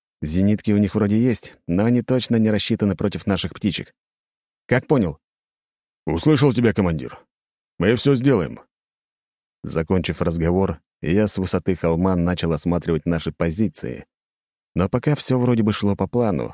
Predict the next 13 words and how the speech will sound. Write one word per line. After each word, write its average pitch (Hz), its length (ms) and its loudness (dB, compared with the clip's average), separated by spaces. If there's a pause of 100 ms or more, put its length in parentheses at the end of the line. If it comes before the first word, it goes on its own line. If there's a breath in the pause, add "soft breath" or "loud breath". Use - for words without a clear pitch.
хоть 73 160 -2
и 85 80 0
не 82 100 0
без 80 140 -4
косяков, 101 580 -4
но 76 140 0
это 73 140 -2
нормально. 92 520 -4 (840)
«Агент, 101 500 0 (260)
у 101 80 0
меня 90 380 2
для 98 180 0
вас 92 300 -4